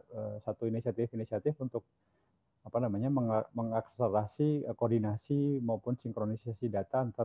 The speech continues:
lembaga pemerintah. Paling, paling tidak yang saya tahu, eh, Jawa Tengah itu punya peraturan, eh, gubernur ya untuk meng-, mengakselerasi, eh, data antara pemerintah provinsi, kabupaten, dan kota. Eh, saya kurang tahu di tempat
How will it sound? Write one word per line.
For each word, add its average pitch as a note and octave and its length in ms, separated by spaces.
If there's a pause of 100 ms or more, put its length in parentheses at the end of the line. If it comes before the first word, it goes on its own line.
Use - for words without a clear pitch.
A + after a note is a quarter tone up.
lembaga G2+ 320
pemerintah. G#2 640 (400)
Paling, A#2 240 (240)
paling A2+ 320
tidak C3+ 160
yang A#2 160
saya A2+ 160
tahu, B2+ 320 (960)
eh, G#2 320
Jawa A2 240
Tengah A#2+ 240
itu C3 160
punya G#2 480
peraturan, G2+ 480 (240)
eh, G#2 240
gubernur A#2+ 400
ya G2 240
untuk G#2 320
meng-, G2+ 160 (160)
mengakselerasi, G#2+ 680 (840)
eh, G#2+ 480
data A2 380 (100)
antara A2+ 240
pemerintah G#2 720
provinsi, A2 400
kabupaten, G#2 400
dan F#2+ 160
kota. F#2+ 340 (500)
Eh, G#2 360
saya C#3 160
kurang A#2+ 240
tahu A#2 120
di A2 40
tempat G#2+ 160